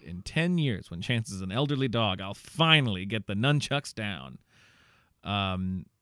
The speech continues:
okay, and then this is a question for both. Any tattoo ideas? <laughs> Quarantine has me bored as hell, and if,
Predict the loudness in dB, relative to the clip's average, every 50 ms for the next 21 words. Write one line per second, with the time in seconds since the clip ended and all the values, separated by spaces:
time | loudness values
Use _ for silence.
0 | _ _ _ -4 -2 0 4 4 4 4 4 4 2 2 2 0 2 4 4 4
1 | 4 2 2 0 2 4 4 4 6 8 6 6 6 2 -2 -6 -10 -12 -20 -20
2 | -20 -20 -20 _ _ _ 4 4 6 6 4 6 8 10 8 8 8 8 8 8
3 | 8 8 6 4 2 2 2 2 2 2 0 -4 -6 -10 -12 -12 -14 _ _ _
4 | _ -20 -20 -20 -20 _ _ 2 6 6 8 8 6 6 4 4 6 8 8 8
5 | 8 6 4 4 4 4 6 6 8 8 8 6 4 2 0 0 2 2 4 2
6 | 2 2 0 0 0 -2 -2